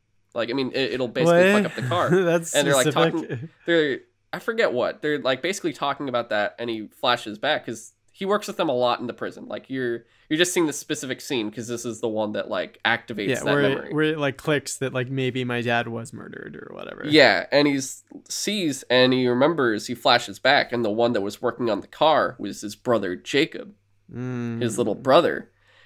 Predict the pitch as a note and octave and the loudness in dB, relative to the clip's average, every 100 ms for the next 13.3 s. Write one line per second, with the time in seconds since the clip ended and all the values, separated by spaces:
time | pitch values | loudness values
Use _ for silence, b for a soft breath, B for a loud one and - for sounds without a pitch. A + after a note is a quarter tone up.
0 | b C3 C3 B2+ B2+ B2 - _ _ _ | b 2 4 6 6 6 0 _ _ _
1 | D3+ F3 D#3+ D#3 C#3+ D#3 C3 A#2 C#3 B2 | 10 12 12 10 8 6 0 0 4 4
2 | A2 A2 G#2+ G#2 G2 - - b b b | 6 6 4 0 -6 -10 -16 b b b
3 | b C#3 C3 B2+ B2 A#2 A#2 G#2+ _ _ | b 8 10 12 10 8 2 -4 _ _
4 | _ _ _ _ _ _ _ _ - - | _ _ _ _ _ _ _ _ -6 0
5 | F#3+ F3 D#3 - - G3 F#3 E3 C3 C3+ | 2 2 0 -4 0 4 4 0 4 4
6 | C3+ - - - C#3+ B2+ B2 A#2 A2 F2 | 4 0 -8 -2 2 4 4 2 -2 -6
7 | _ _ - B2 A#2 - B2+ A#2 G#2+ - | _ _ 4 6 6 2 0 0 -2 4
8 | D3+ C3+ A#2 A2+ G2+ - A#2 A#2 A#2 A2+ | 6 8 6 2 -2 4 6 4 0 -4
9 | - B2 A#2 A2 G#2 G2 - - B2+ A#2 | -4 -2 2 4 2 0 -8 -2 0 0
10 | G#2+ - A#2+ A2+ A2 G#2+ G#2+ - A2 G2+ | -6 0 2 2 0 0 -2 -2 -2 0
11 | G2+ G2 - - B2+ B2+ E3 C3 B2 A#2+ | 0 -4 -8 -2 0 4 4 6 4 2
12 | A#2+ B2+ - A2+ A2+ G2+ - A2 D2 A#1 | 4 4 2 -4 -4 -4 -4 -6 -4 -8
13 | - - - | -10 -12 -14